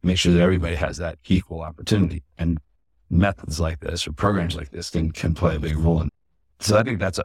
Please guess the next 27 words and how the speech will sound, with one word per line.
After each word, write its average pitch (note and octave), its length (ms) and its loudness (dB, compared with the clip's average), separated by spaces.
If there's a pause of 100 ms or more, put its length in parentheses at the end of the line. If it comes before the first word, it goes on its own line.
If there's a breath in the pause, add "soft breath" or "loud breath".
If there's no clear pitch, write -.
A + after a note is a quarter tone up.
I A2+ 100 2
think C3+ 120 0
that's F#2+ 220 0
a F2 40 4
hardcore F2 840 4 (340)
investment F2 640 2 (340)
kind F2 200 0
of - 40 -6
position, D#2 600 -2
not, F2 480 4
not F2 300 -4
a E2 40 -6
social G#2 360 2
position. - 460 -6 (140)
Like, - 120 -20 (680)
GoFundMe G2 460 2
is F2+ 120 2
the F2 120 2
untapped F#2+ 340 0
potential. - 440 -2 (220)
Let's, E2+ 400 -4
let's, F#2 180 2 (120)
that G2+ 300 2
can F#2 180 4
also G2 460 4
play F#2 300 2
out F2+ 300 4